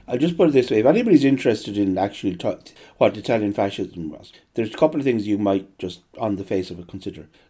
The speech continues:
That Gentile was the philosopher of Italian fascism and had a close relationship with,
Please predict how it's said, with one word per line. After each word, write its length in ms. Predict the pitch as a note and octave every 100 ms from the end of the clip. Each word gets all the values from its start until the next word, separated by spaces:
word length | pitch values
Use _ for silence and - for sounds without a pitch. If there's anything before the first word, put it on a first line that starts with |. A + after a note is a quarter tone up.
| -
That 320 | A2+ - _ _ _ -
Gentile 800 | C#3+ B2+ - E3 F#3+ G#3 F3 - _ _ -
was 640 | B2+ B2+ A2+ A2 - - _ - -
the 100 | A#2+
philosopher 540 | C3 B2 B2 B2 A2
of 100 | G#2
Italian 340 | G#2 G#2 G2
fascism 520 | F#2+ F2+ F2 F2+ - - _ -
and 260 | C3 C3+ A#2
had 140 | A#2
a 80 | G#2+
close 300 | C3+ A#2+ A#2+
relationship 640 | A2+ G#2+ - G#2+ G#2+ -
with, 160 | G#2+